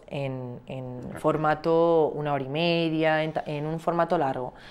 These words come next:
Speaker 1: Entonces lo que hizo mi directora fue resumir esos clásicos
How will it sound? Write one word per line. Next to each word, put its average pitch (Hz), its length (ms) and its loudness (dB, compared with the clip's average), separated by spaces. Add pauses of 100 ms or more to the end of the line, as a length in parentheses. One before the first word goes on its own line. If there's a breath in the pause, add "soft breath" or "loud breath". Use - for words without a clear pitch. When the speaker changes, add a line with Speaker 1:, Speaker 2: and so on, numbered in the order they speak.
(180 loud breath)
Speaker 1:
Entonces 170 300 0
lo 156 120 2
que - 100 -6
hizo 156 180 -4
mi 175 100 0
directora 185 460 4
fue 190 380 0 (360 loud breath)
resumir 170 800 0
esos 190 300 0
clásicos 202 840 0